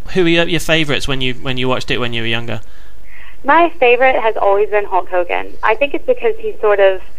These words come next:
Speaker 2: so vibrant in his colours and his theme song. I don't know, like,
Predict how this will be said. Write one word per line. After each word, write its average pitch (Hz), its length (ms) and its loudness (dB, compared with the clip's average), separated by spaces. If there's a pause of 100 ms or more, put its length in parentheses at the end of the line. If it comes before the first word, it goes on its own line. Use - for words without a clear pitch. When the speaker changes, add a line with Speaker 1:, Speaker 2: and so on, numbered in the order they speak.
(1000)
Speaker 2:
so - 220 4
vibrant 202 440 2
in 196 60 -4
his 190 140 -4
colours 190 440 2
and 190 100 -4
his 190 120 -4 (120)
theme 208 320 -2
song. 190 380 0
I - 140 0
don't 202 100 0
know, 175 140 -2
like, - 180 -6